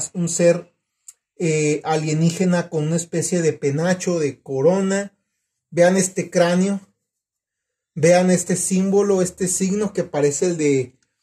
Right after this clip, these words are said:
el de, este, de infecto contagioso, de peligro biológico. Es lo que digo, tiene algunas características modernas que me hacen mucho dudar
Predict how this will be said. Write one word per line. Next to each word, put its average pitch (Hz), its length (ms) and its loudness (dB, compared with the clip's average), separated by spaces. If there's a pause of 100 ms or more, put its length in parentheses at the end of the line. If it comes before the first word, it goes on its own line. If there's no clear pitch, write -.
(220)
el 147 240 2
de, 143 460 6
este, 131 760 -2 (1040)
de 135 680 0 (840)
infecto 165 480 -2
contagioso, 170 680 -2
de 143 540 0
peligro 165 420 0
biológico. 160 800 2
Es 208 60 0
lo 226 120 2
que 175 140 -2
digo, 190 220 -2
tiene 214 240 -2
algunas 247 360 -2
características 185 840 -6
modernas 175 580 -4
que 170 140 -8
me 165 100 -4
hacen 180 220 -4
mucho 180 380 -2
dudar 170 680 0